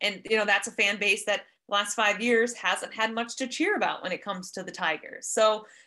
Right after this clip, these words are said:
you know, maybe that rejuvenates some of the fans going into next season,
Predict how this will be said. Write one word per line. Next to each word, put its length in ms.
you 80
know, 80
maybe 300
that 180
rejuvenates 840
some 160
of 60
the 80
fans 440
going 340
into 520
next 400
season, 320